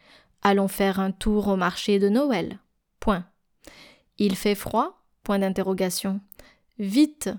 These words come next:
virgule. Allons boire un chocolat chaud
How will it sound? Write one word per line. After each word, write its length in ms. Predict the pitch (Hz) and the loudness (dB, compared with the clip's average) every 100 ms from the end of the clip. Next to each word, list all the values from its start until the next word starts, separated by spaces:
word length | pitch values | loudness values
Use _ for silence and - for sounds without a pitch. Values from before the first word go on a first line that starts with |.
| _ _ - | _ _ -4
virgule. 520 | 190 185 185 180 185 _ - _ _ - | -2 -2 -4 -4 -6 _ -20 _ _ 2
Allons 300 | 208 208 208 | 4 4 4
boire 500 | 196 208 277 285 - | 4 4 4 2 0
un 120 | 196 | -2
chocolat 540 | 196 - 240 247 214 196 | -2 -2 2 2 4 0
chaud 420 | - 226 285 | -2 0 0